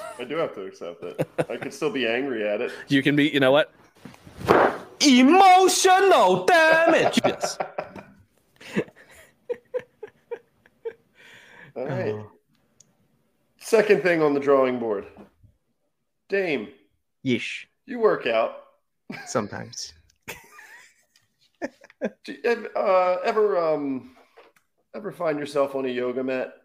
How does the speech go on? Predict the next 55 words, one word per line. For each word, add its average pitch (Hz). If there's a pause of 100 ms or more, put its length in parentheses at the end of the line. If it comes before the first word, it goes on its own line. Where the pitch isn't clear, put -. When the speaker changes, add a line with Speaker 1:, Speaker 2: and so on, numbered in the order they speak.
(180)
Speaker 2:
doing 123
some 113 (280)
downward 120
dog, 135
some 120
cobra? 135 (800)
Ever 165
find 165
yourself 156
in 143
a 135
yoga 127
class? 139 (800)
Speaker 4:
Yeah, 139
it, 117
not 135
in 151
a 110
long 143
time, 202
but 127 (420)
sometimes 147
I 123
do, 120
to 120
get 127
the 131
old, 123 (480)
you 139
know, 120
now 120
that 127
I'm 123
in 120
my 107
late 127
thirties, 98
the 98
back 110
end 101
of 95
my 95
thirties, 95
those, 104
those 113
hips 123
don't 110
move 113
the 104
same 107
way 107
they 101
used 113
to. 95
So 95